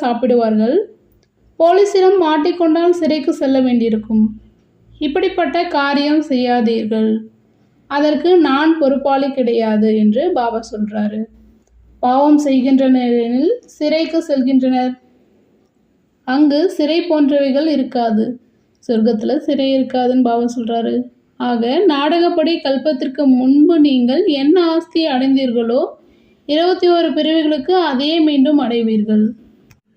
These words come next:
முழு ராஜ்யமும் உருவாகி கொண்டிருக்கிறது.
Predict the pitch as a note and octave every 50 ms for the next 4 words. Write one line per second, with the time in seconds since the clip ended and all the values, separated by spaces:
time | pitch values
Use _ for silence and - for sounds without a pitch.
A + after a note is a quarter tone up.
0 | _ _ _ _ _ _ _ _ _ _ _ - C4 C4+ D4 D#4+ E4+ F#4 G4+ G#4
1 | F#4+ F4 C#4+ C4+ C4+ C#4+ C#4+ C#4 D#4+ D#4+ D#4 E4+ E4+ E4+ D4 B3+ C4+ C4+ C4+ C#4
2 | C#4+ D4 C#4+ - C4 A#3+ A3+ A#3+ A3 G#3+ G#3+ - G#3 G#3 G3 G3 G#3 G#3 A#3+